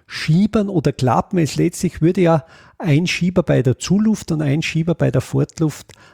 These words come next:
ausreichen, um diese Luftschicht, wenn sie erforderlich ist, wenn es der Sache dient, ruhen zu lassen. Und wenn es der Sache dient, eben in der Kühlsituation, sollte sich die Luftschicht bewegen können.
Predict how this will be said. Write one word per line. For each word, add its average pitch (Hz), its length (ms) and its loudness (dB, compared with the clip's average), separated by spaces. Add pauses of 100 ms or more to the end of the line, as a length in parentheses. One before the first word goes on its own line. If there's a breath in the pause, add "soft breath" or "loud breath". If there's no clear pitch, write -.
ausreichen, 143 880 0 (300 soft breath)
um 131 180 -2 (120)
diese 156 440 2 (320 soft breath)
Luftschicht, 160 600 -2
wenn 120 180 2
sie 131 100 -2
erforderlich 165 680 0
ist, - 160 -4
wenn 117 120 0
es 110 140 -2
der 131 100 -2
Sache - 460 -4
dient, 135 440 0 (340 loud breath)
ruhen 104 440 2
zu - 160 0
lassen. 190 500 0 (320 loud breath)
Und 135 380 0 (260 soft breath)
wenn 120 160 2
es 127 160 0
der 120 120 0
Sache 113 420 0
dient, 127 380 0 (280)
eben 113 260 2
in 123 220 0
der 98 80 2
Kühlsituation, 151 960 0 (300 loud breath)
sollte 127 400 0
sich - 320 -4
die - 80 -2
Luftschicht 110 640 -2
bewegen 104 400 -2
können. 110 460 -8